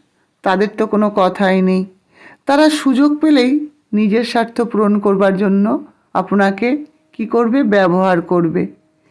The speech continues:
তাই যেমন অতিরিক্ত সরল হওয়া ভালো না, ঠিক তেমনই কখনো অহংকার করাও ভালো না,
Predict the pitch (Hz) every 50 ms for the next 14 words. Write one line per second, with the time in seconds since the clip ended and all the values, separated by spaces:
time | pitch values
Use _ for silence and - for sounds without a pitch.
0 | _ _ _ _ _ _ _ _ _ - - 311 311 285 277 302 311 302 - -
1 | _ _ _ _ - - 190 247 262 269 277 311 311 285 277 285 285 285 294 294
2 | 294 302 311 302 302 294 - 247 220 208 214 254 269 226 226 262 254 262 262 214
3 | 226 226 233 240 247 247 254 254 269 330 302 - _ _ _ _ _ _ _ _
4 | _ - - 359 359 - - - 262 247 254 285 302 294 285 269 285 311 302 -
5 | - _ _ _ _ - - 226 226 277 285 277 269 226 208 202 220 240 240 233
6 | 247 247 240 240 - 240 247 240 247 240 202 196 180 165 170 170 170 170 160 -